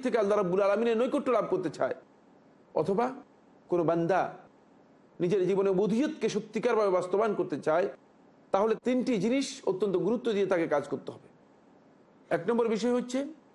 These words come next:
ইবাদতের যে রোকনগুলো রয়েছে, সেই রোকনগুলো সম্পর্কে তাকে জানতে হবে। সেই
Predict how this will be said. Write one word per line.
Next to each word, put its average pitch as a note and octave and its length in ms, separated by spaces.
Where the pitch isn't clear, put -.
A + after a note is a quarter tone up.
ইবাদতের B3 400
যে A#3 140
রোকনগুলো C4 460
রয়েছে, F3+ 240
সেই G#3+ 160
রোকনগুলো A3 440
সম্পর্কে F#3 320
তাকে D#3+ 180
জানতে C3+ 240
হবে। - 140
সেই D3+ 100